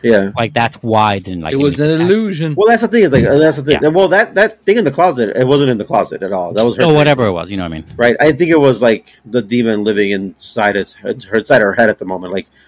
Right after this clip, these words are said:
Speaker 1: rent free. You know, but
Speaker 2: <laughs> Maybe I, I, yeah, I don't know. The eyes when they disappear with the lights on, and then they appear again with the
Speaker 3: Yeah.
Speaker 2: lights on. Um,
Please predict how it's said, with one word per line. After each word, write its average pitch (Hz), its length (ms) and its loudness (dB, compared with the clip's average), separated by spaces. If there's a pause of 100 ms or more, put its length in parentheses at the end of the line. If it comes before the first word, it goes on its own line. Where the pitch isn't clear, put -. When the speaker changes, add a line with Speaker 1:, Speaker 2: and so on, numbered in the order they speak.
(120)
Speaker 1:
rent 123 220 0
free. 98 240 0
You 90 60 -10
know, 95 200 -10 (440)
but 101 180 -4 (220)
Speaker 2:
<laughs> - 180 -20
Maybe 185 220 0
I, 143 180 -2
I, 135 140 0
yeah, 113 340 -2
I 92 60 -6
don't 90 120 -6
know. 85 120 -8 (300)
The 135 120 2
eyes 120 300 2
when 95 120 -4
they 90 120 -2
disappear 95 420 -4
with 92 140 -6
the 90 80 -10
lights 87 220 -4
on, 90 380 -2
and 85 160 -8
then 85 120 -6
they 85 180 -4
appear 85 280 -2
again 85 200 -6
with - 40 -10
the 120 40 0
Speaker 3:
Yeah. 117 120 0
Speaker 2:
lights - 120 -10
on. - 140 -16 (1300)
Um, 80 720 -2